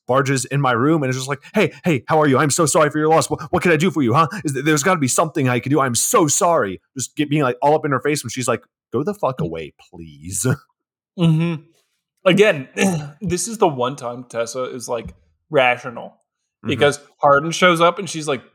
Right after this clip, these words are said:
Speaker 2: "Literally go away." And
Speaker 1: Mm-hmm.
Speaker 2: he's like, "No, please, babe, I'm here for you.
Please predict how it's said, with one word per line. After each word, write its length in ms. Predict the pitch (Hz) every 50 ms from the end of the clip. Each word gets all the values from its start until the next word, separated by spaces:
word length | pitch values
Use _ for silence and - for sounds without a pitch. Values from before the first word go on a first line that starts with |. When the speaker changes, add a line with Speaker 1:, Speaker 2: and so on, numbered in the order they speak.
| _ _
Speaker 2:
"Literally 420 | 127 123 127 123 127 131 156 170 165
go 180 | 139 131 127
away." 340 | 127 120 123 117 110 104 104 _ _ _ _ _ _ _ -
And 60 | 170
Speaker 1:
Mm-hmm. 80 | 151
Speaker 2:
he's 140 | 156 147 -
like, 260 | 135 110 - - 151 -
"No, 340 | 180 190 220 233 220 170 -
please, 640 | - - - _ - 151 165 202 226 214 156 - - _ _ - _ 123 120 - _ _
babe, 440 | - 160 156 160 147 143 139 131 143 135 - - - - _ 147
I'm 200 | 151 175 180 185
here 520 | 180 - - 139 160 165 160 147 131 120
for 160 | - 143 131
you. 300 | 113 113 107 104 107 101